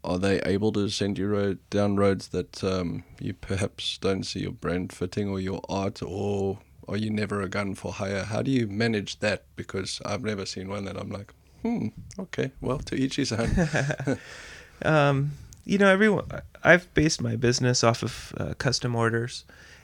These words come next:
Speaker 2: and I've always, um, tried to, to have a finished product that the customer is happy with. So if, and, and even if it's color-wise, it's not what I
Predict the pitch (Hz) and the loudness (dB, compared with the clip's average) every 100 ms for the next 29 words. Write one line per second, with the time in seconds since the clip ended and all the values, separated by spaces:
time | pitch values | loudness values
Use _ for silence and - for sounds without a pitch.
0 | - 117 113 117 120 113 113 123 110 107 | -6 -4 -2 0 2 2 2 0 0 0
1 | 110 113 - - - - _ _ _ _ | -4 -10 -18 -20 -20 -20 _ _ _ _
2 | _ - - - - - - 143 123 123 | _ -20 -20 -20 -20 -16 -4 2 2 2
3 | 135 - _ - 120 127 - - _ _ | -6 -10 _ -4 -4 -4 -14 -20 _ _
4 | _ - - - - - - 135 131 120 | _ -20 -20 -20 -20 -20 -8 0 2 2
5 | - 127 123 - 117 113 113 107 110 113 | 2 2 0 2 2 2 0 -4 -4 -2
6 | 110 110 110 101 85 - 92 92 98 98 | -2 -2 0 0 -2 -4 -4 -4 -4 -4
7 | 101 - - - - - - - 101 104 | -6 -14 -20 -20 -20 -20 -8 -2 0 2
8 | 113 - - - - - 135 - 143 147 | 0 -2 -14 -20 -10 -2 0 2 2 4
9 | 143 127 - - - 135 - - - - | 4 4 -2 -10 0 0 2 0 0 -4
10 | - - - - 131 127 117 117 120 120 | -16 -20 -4 4 6 8 8 8 6 4
11 | - - - 120 78 110 110 107 | 0 0 0 2 2 2 4 2